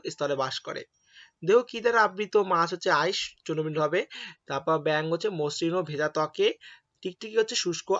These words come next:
আইসযুক্ত ত্বকে, মুরগি হচ্ছে পালক দিয়ে, কুকুর হচ্ছে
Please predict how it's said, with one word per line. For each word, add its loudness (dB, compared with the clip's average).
আইসযুক্ত -4
ত্বকে, 0
মুরগি -2
হচ্ছে 0
পালক -2
দিয়ে, 2
কুকুর -6
হচ্ছে -4